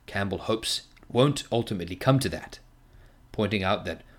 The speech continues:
while the country has tried to maintain respectful relations with O A S member states, it has received aggression in return. It is easy to see that while the O A S specifically,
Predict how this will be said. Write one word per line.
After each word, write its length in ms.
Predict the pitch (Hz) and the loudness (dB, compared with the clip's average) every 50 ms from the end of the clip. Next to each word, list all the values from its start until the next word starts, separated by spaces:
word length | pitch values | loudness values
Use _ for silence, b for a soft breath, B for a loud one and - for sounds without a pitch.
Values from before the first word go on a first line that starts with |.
| b b | b b
while 240 | 104 107 113 117 | 6 8 8 8
the 100 | 107 110 | 6 4
country 360 | 107 - 120 120 113 - 123 104 | 2 2 2 0 2 2 2 2
has 120 | 104 101 | 0 0
tried 320 | - - - 110 104 101 | 0 2 4 6 6 4
to 80 | - 95 | 4 0
maintain 540 | 92 90 87 87 - - - 117 120 104 95 | -4 -4 -6 -6 -6 -4 0 0 2 2 0
respectful 560 | 87 - - - - 107 - - - - 101 | -2 -2 0 0 0 0 0 -4 -4 -4 -4
relations 580 | 90 92 92 101 120 139 131 - 117 95 - - | -4 -2 0 0 2 2 2 0 -2 -4 -4 -6
with 240 | 98 - - - | -8 -10 -6 0
O 140 | - 104 98 | 0 0 2
A 140 | 90 90 92 | 2 0 -2
S 240 | - 87 - - - | -2 -2 -4 -4 -4
member 220 | 92 90 85 - | -4 -6 -6 -6
states, 580 | - - - - 123 104 85 73 - - - b b b b b b b b - | -6 -4 2 4 4 4 4 2 -2 -4 -4 b b b b b b b b -8
it 120 | 98 - | -6 -2
has 320 | - 110 107 101 - - 101 | 2 4 4 4 4 0 -2
received 580 | 92 - - - 143 156 156 110 92 - - b b b b b | 0 0 2 2 2 2 2 0 0 -2 -8 b b b b b
aggression 580 | 90 87 - - 120 123 131 120 - - - - - - - - - - | -10 -8 -4 2 6 8 8 8 8 4 2 -2 -8 -16 -20 -16 -6 -6
in 100 | 104 95 | -4 -2
return. 360 | 95 95 - - 92 73 69 - - - - - - - - - - - - - - - - - - - - - - - - - - - - - - - - - B B B B B B | -2 -4 -2 -4 -4 -4 -6 -10 -20 -20 -20 -20 -20 -20 -20 -20 -20 -20 -20 -20 -20 -20 -20 -20 -20 -20 -20 -20 -20 -20 -20 -20 -20 -20 -20 -20 -20 -20 -20 -20 B B B B B B
It 120 | - 110 107 | -4 0 0
is 160 | 110 110 - | 0 2 6
easy 260 | 131 147 160 143 131 131 | 8 8 8 10 8 6
to 120 | 135 120 | 6 6
see 420 | 113 - - - 107 92 82 76 b b b b b b | 4 6 6 4 2 0 0 -4 b b b b b b
that 140 | - 90 92 | -10 -4 2
while 200 | 101 104 110 107 | 4 6 6 6
the 140 | 95 101 - | 4 0 2
O 200 | - 123 135 147 | 6 8 8 8
A 160 | 143 143 139 110 | 8 8 6 4
S 280 | 101 90 - - - - | 2 2 2 -2 -2 -2
specifically, 760 | - - - - - - 127 107 104 92 - 87 80 - - | -4 -4 -2 -2 2 4 4 4 4 0 -2 -6 -8 -8 -10